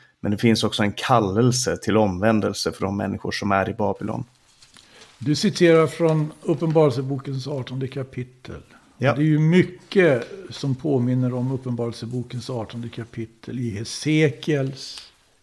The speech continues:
Speaker 2: tjugosjunde kapitel. Det kapitel som följer på det som jag läste några citat ifrån. Det är också allt det här, eh, alla de här varorna, va?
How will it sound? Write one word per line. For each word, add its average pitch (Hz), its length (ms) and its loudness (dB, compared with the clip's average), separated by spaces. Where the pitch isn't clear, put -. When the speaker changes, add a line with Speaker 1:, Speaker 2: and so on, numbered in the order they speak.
Speaker 2:
tjugosjunde 120 840 -4
kapitel. - 560 -12
Det 113 120 -6
kapitel 127 560 -4
som 117 420 -6
följer 143 500 -4
på 123 180 -10
det 98 220 -8
som 110 460 -14
jag 98 360 -12
läste 101 540 -10
några 98 280 -6
citat 147 640 -4
ifrån. 147 360 -6
Det 110 80 -4
är 120 40 2
också 151 300 0
allt 151 220 4
det 151 80 -2
här, 143 220 2
eh, 139 260 -2
alla 143 260 -2
de 139 140 -2
här 143 120 0
varorna, 143 960 2
va? 135 300 -4